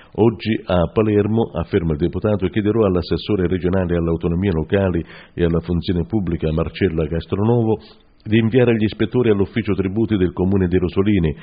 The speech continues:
Si dovrà accertare se sono regolari le cartelle inviate ai cittadini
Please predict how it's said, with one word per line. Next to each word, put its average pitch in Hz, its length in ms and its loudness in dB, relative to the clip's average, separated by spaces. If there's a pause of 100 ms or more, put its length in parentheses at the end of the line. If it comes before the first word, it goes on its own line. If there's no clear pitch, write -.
(260)
Si - 120 -4
dovrà 98 240 2
accertare 101 600 2
se 87 100 0
sono 90 260 -2
regolari 101 480 0
le 82 120 0
cartelle 87 440 0
inviate 87 400 -2
ai 82 80 -2
cittadini 92 580 0